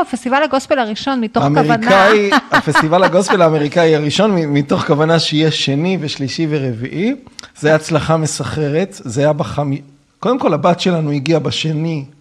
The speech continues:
Speaker 2: ב-, בשניים
Speaker 1: במיוחד
Speaker 2: לפברואר,
Speaker 1: מניו יורק,
Speaker 2: במיוחד
Speaker 1: כדי
Speaker 2: מניו יורק בשביל לנגן איתנו בהפקה הזאת. אה, ואת החזרות, אה, היא, היא עבדה על החומר ונפגשנו, הפסטיבל היה בחמישה ובשישה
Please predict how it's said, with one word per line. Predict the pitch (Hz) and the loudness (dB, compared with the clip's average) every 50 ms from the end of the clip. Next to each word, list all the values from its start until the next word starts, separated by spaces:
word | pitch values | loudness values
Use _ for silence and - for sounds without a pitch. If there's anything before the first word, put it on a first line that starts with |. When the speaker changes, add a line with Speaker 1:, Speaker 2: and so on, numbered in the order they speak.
| _ 123 | _ -14
Speaker 2:
ב-, | 120 - 147 139 123 | -12 -10 -10 -10 -10
בשניים | - - 226 269 - 160 - | -6 -4 -2 0 2 2 2
Speaker 1:
במיוחד | 160 156 277 277 262 254 | 2 2 2 4 4 4
Speaker 2:
לפברואר, | 254 170 170 170 175 170 | 4 4 6 6 6 6
Speaker 1:
מניו | 165 220 226 | 4 2 0
יורק, | 240 262 262 254 233 226 | 0 2 2 2 2 2
Speaker 2:
במיוחד | 156 160 160 160 - - 180 185 175 | 2 2 2 2 2 4 2 2 2
Speaker 1:
כדי | 170 160 | 0 -2
Speaker 2:
מניו | 165 165 160 165 | -2 0 0 2
יורק | 165 170 175 165 | 2 2 2 2
בשביל | 156 165 135 160 160 165 | 0 -2 -2 -2 0 0
לנגן | 151 151 147 147 165 165 | 0 0 0 0 0 0
איתנו | 165 156 147 151 139 135 120 | -2 -2 -2 -4 -4 -4 -4
בהפקה | 123 123 117 - - 127 - - 180 175 160 | -6 -6 -6 -4 -4 -6 -2 2 2 4 4
הזאת. | 151 135 127 131 135 - - - - - - - - - - - _ _ _ _ _ _ _ - - | 4 2 0 -4 -4 -6 -8 -16 -20 -20 -20 -20 -20 -20 -20 -20 _ _ _ _ _ _ _ -4 -2
אה, | 156 151 147 147 143 143 143 139 139 139 139 135 123 | 2 2 4 4 4 2 2 2 2 2 0 0 -2
ואת | 147 143 143 | -2 -4 -4
החזרות, | 135 - 151 143 139 151 151 156 160 156 - - - 175 | -2 -2 -2 0 0 2 2 2 0 0 -4 -8 -4 0
אה, | 160 151 147 | 2 2 2
היא, | 151 156 160 156 | 2 0 -2 -6
היא | 156 - - 175 156 | -6 -2 0 2 2
עבדה | 143 143 143 170 165 | 2 2 2 4 4
על | 160 | 4
החומר | 156 - - 180 175 170 160 151 127 | 2 2 0 0 0 2 0 -2 0
ונפגשנו, | 151 151 143 135 135 - _ _ - 143 143 120 123 160 165 156 - - 165 160 156 151 151 175 - _ _ _ _ - | 0 0 0 -2 -6 -10 _ _ -6 -6 -6 -2 0 0 0 0 0 -2 -4 -4 -4 -4 -6 -10 -14 _ _ _ _ -10
הפסטיבל | 120 - 139 156 160 170 170 | -8 -6 -4 0 2 2 4
היה | 175 175 160 | 4 2 2
בחמישה | 165 - - 151 147 143 - - 180 185 185 180 170 | 0 -2 -2 -2 -2 -2 -2 -2 0 -2 -2 -2 -4
ובשישה | 147 139 127 143 - - 139 117 - - 156 156 | -8 -8 -8 -8 -8 -8 -8 -6 -4 -2 -2 -2